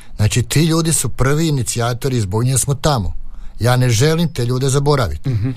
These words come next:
Speaker 1: Ja sam ispred njih ovdje. E, mi od ministrice inzistiramo i zato smo izašli da se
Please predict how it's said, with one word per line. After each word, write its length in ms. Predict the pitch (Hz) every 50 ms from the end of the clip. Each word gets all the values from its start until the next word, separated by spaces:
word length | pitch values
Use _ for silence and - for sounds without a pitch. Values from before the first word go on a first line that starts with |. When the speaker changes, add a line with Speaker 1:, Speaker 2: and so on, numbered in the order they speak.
| -
Speaker 1:
Ja 120 | - 104 104
sam 160 | - 127 123
ispred 300 | 113 104 - 139 143 135
njih 320 | 156 190 180 127 - -
ovdje. 300 | 87 82 82 82 80 73 - - - - - - - - - - - - -
E, 60 | 110 113 113 110 113 101 98 - - - -
mi 300 | 113 127 147 165 175 170
od 160 | 160 156 147
ministrice 560 | 143 165 185 190 - - 139 113 - 127 120 107
inzistiramo 680 | 120 98 110 160 170 147 - 202 180 139 113 107 107
i 60 | 107 95
zato 400 | 95 123 123 117 - - 147 -
smo 160 | - - 113
izašli 460 | 113 120 143 147 - - 175 190 180 - - - - - -
da 140 | - 107 104
se 180 | - - 120